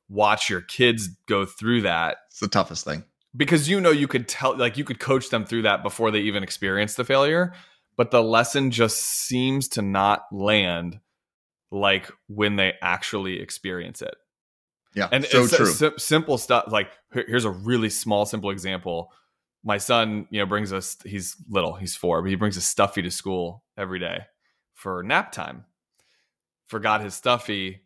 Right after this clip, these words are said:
Speaker 1: It was a really big deal that he forgot his stuffy that day. Guess what? He's never forgotten again.
Speaker 2: Yeah.
Speaker 1: His stuffy.
Speaker 2: It's
Speaker 1: But
Speaker 2: only
Speaker 1: like,
Speaker 2: gonna
Speaker 1: but,
Speaker 2: happen
Speaker 1: but
Speaker 2: once.
Speaker 1: all the mornings, all the mornings prior to that, "Don't forget it. Don't forget it." Sometimes we grab it for him so he doesn't forget it. We do it for him. And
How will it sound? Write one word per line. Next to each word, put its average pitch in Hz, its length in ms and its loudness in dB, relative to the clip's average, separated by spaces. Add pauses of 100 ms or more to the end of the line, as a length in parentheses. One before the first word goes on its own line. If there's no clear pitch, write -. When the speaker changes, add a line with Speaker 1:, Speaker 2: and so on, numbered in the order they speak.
(140)
Speaker 1:
It 104 60 -12
was 95 140 -10
a 95 60 -12
really 117 380 -4
big 120 320 -2
deal 117 380 6
that 101 100 -2
he 101 60 -6
forgot 101 320 2
his 90 80 -6
stuffy 110 280 2
that 92 180 0
day. 92 220 0
Guess 101 360 0
what? 101 80 -2
He's 95 160 -6
never 92 220 -2
forgotten 87 380 -6
again. 85 320 -14 (440)
Speaker 2:
Yeah. 92 240 0
Speaker 1:
His 92 100 -14
stuffy. - 380 -6
Speaker 2:
It's 98 180 -10
Speaker 1:
But 160 140 4
Speaker 2:
only - 60 2
Speaker 1:
like, 147 120 4
Speaker 2:
gonna 113 140 2
Speaker 1:
but, 127 60 8
Speaker 2:
happen 120 180 4
Speaker 1:
but 156 140 4
Speaker 2:
once. - 220 -8 (140)
Speaker 1:
all 156 300 8
the 175 80 2
mornings, 131 600 0 (280)
all 135 200 8
the 131 80 0
mornings 123 360 -2
prior 117 200 2
to 113 100 -10
that, 98 200 -4 (220)
"Don't 98 140 -4
forget 151 260 2
it. - 160 -2
Don't 101 160 -6
forget 143 240 0
it." 131 120 0
Sometimes 113 360 -6
we 101 60 -8
grab 104 260 2
it - 80 -10
for 123 240 2
him 101 100 -2
so 98 120 -10
he 101 60 -6
doesn't 98 200 -6
forget 104 220 -4
it. 107 60 -4
We 107 100 -6
do 131 260 0
it 131 120 0
for 123 360 -2
him. 90 380 -8 (520)
And 104 400 -2